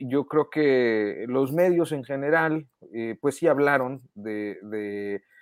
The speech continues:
de que se trataba de una consulta que tenía, eh, la idea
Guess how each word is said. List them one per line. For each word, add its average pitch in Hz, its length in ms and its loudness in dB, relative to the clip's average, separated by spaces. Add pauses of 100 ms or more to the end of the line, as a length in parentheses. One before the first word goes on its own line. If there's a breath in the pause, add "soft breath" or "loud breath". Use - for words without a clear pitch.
(140 soft breath)
de 104 200 -4
que 120 140 -6
se 127 140 -4
trataba 135 680 2
de 107 300 -8
una 120 280 -6
consulta 123 720 -4
que 110 160 -8
tenía, 127 840 -2
eh, 98 480 -6 (240)
la 113 320 0
idea 131 760 2